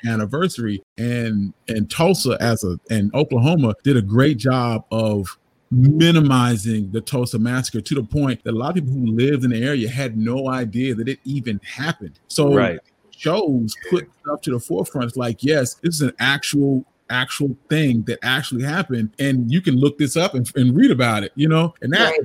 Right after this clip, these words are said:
Speaker 1: I think, is, even past the entertainment of the show, I think is the, the lasting legacy going forward for people, is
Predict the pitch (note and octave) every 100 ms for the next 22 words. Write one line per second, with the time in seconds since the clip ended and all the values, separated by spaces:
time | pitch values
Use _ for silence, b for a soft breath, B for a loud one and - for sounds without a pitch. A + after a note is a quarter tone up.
0 | - C3+ C#3+ D#3 C3+ C3+ B2+ G2+ - -
1 | _ D#3 F#3+ E3 D3+ D3+ C#3+ C#3 B2+ A#2
2 | C#3 C3+ B2+ A#2 C#3 C3 A2+ A#2+ B2+ A2+
3 | G2+ A#2 G#2 - - A#2 A2 A#2 B2+ B2
4 | A#2+ A#2+ C3 B2 A#2+ A#2+ A#2+ A#2+ A2 D3
5 | D3+ C3 B2+ A2 C3 - A#2